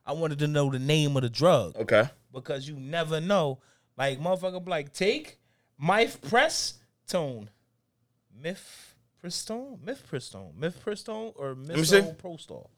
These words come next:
Speaker 1: Right there. Mifepristone.
Speaker 2: Man, I don't know.
Speaker 1: But that can be safely used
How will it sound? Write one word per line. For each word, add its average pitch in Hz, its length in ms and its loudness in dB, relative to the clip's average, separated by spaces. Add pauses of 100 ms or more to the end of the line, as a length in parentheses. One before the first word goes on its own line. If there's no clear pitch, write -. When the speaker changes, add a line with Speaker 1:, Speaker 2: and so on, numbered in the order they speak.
(600)
Speaker 1:
Right 117 140 -20
there. - 1300 -14 (800)
Mifepristone. 170 320 -6
Speaker 2:
Man, 101 600 4
I 123 140 0
don't - 220 -12
know. - 140 -18 (500)
Speaker 1:
But 147 260 -6 (1800)
that 135 180 -14
can 135 100 -16
be 131 120 -18
safely 160 460 -18 (100)
used 147 720 -20